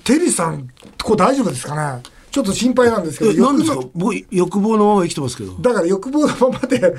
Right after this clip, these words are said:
Speaker 2: うん。
Speaker 1: それは正しい生き方ないんですよ。
Speaker 2: うん。
Speaker 1: 欲望のまま生きるのは誰でもできるんですよ。<laughs> ね。
Speaker 2: うん。
Speaker 1: 欲望のまま生きても、それが天の道に従っていると。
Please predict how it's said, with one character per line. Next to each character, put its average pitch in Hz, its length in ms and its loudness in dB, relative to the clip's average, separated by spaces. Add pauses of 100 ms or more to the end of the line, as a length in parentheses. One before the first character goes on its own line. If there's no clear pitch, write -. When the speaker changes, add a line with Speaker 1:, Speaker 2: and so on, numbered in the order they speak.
(160)
Speaker 2:
う - 20 0
ん。 151 40 2
Speaker 1:
そ 117 100 2
れ 247 80 6
は 247 80 2
正 - 420 0
し 285 40 0
い - 20 0
生 - 60 -6
き - 40 -10
方 262 220 2
な 269 240 2
い 202 80 -4
ん - 20 -8
で 208 160 -4
す - 140 -8
よ。 180 160 -4
Speaker 2:
う 180 40 0
ん。 131 260 2
Speaker 1:
欲 220 220 -2
望 359 140 0
の 359 80 -4
ま 339 100 2
ま 277 80 0
生 254 60 2
き 320 80 -2
る 262 80 0
の 170 60 -2
は 156 60 -2
誰 175 140 -2
で 190 60 -4
も 190 100 -4
で 185 60 -4
き - 100 -2
る 170 100 -4
ん - 20 -8
で 175 80 -2
す 185 120 2
よ。 165 60 -4
<laughs> - 0 -
ね。 - 80 -2 (920)
Speaker 2:
う 180 80 2
ん。 143 180 -2 (100)
Speaker 1:
欲 233 360 -2
望 359 180 -2
の 349 80 -4
ま 330 140 -2
ま 302 100 0
生 269 120 -4
き - 120 -8
て 403 80 -4
も、 247 160 -2
そ - 160 -4
れ 349 100 -2
が - 200 -4 (320)
天 269 200 0
の 185 120 -6
道 - 0 -
に 147 80 -8
従 131 340 -8 (100)
っ 107 60 -18
て - 100 -20
い - 40 -20
る - 100 -20
と。 - 80 -20